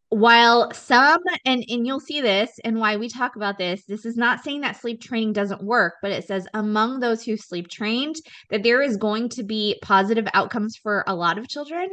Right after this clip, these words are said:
and then a lot of po-, not positive outcomes,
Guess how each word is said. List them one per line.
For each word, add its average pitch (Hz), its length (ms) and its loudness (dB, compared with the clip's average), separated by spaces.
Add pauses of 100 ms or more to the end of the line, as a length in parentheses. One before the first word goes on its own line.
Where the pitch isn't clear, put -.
(180)
and 262 220 -2
then 240 400 2 (340)
a 220 80 -4
lot 220 240 2
of 233 120 -4
po-, 214 300 -2
not 220 420 2
positive 226 400 0
outcomes, 175 840 -6